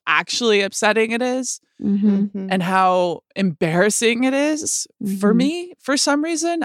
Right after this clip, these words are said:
Speaker 1: I don't know if that's just my problem, but I do know that there are a lot of people in my position that walk into restrooms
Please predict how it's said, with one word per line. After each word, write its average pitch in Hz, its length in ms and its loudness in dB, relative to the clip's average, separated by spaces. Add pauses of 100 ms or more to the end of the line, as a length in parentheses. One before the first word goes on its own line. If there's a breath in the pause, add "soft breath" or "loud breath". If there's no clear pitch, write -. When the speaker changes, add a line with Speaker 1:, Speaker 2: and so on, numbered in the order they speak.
Speaker 1:
I 214 100 6
don't 240 160 2
know 233 160 2
if 214 100 -6
that's 190 240 0
just 202 200 -6
my 180 180 0
problem, 190 580 -2 (360 soft breath)
but 165 80 -2
I 170 100 2
do 190 320 2
know 180 200 4
that 165 200 0
there 165 160 0
are 156 60 2
a 156 60 2
lot 160 200 4
of 160 80 -4
people 165 320 -6
in 156 140 -6
my 151 120 -2
position 147 720 -6
that 160 180 -2
walk 156 280 -2
into 185 220 -4
restrooms 151 720 -4